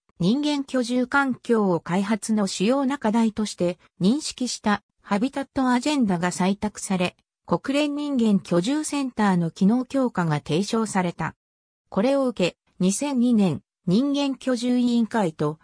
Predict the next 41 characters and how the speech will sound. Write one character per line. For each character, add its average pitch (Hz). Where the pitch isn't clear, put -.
国 285
連 294
人 285
間 220
居 170
住 269
セ 269
ン 254
タ 190
ー 165
は、 156
国 202
際 262
連 254
合 262
人 247
間 277
居 262
住 254
計 254
画 190
に 175
改 226
組 185
さ 160
れ 143
た。 -
本 320
部 226
は、 165
ケ 302
ニ 302
ア 226
の 170
ナ 156
イ 226
ロ 262
ビ 247
に 240
あ 220
る。 160